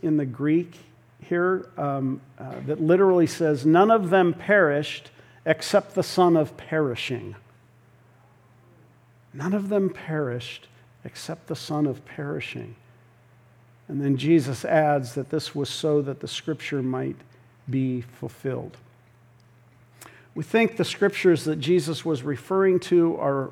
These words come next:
are probably two. Uh, one, Psalm forty-one nine, and then the other, Zechariah eleven. Psalm forty-one nine, if, if you want to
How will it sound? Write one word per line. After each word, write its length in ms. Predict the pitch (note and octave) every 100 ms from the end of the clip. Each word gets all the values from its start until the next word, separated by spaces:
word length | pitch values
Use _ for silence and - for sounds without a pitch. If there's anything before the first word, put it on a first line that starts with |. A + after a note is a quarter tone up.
| -
are 80 | C3+
probably 500 | - F3 E3+ D3+ C3+
two. 480 | - - E3+ F#3 F3+ - - _
Uh, 120 | - C3
one, 440 | - D#3 E3+ F3
Psalm 540 | E3+ - E3+ E3+ E3
forty-one 600 | D#3 E3+ E3+ E3 D#3 D3
nine, 420 | D3 D3+ D#3 D#3 D#3
and 400 | - C#3+ C3+ C#3
then 140 | C#3
the 160 | C#3 C#3
other, 280 | D3+ D3 C#3
Zechariah 800 | A#2+ C#3 D#3+ C3+ C3+ C3+ C3+ - -
eleven. 540 | C3 C3+ C#3 B2+ A#2 - - - _
Psalm 300 | - G3 F3+
forty-one 600 | - G3 F#3+ F3+ F3 F3
nine, 440 | E3+ F3+ D#3+ C3+
if, 280 | C3+ - -
if 240 | - B2 -
you 100 | D3
want 200 | D3+ D3+
to 160 | C3+